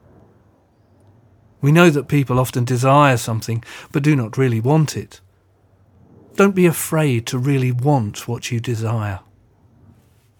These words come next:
Thank you very much. Unquote.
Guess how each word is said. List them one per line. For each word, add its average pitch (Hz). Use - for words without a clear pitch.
Thank 131
you 101
very 107
much. -
Unquote. 117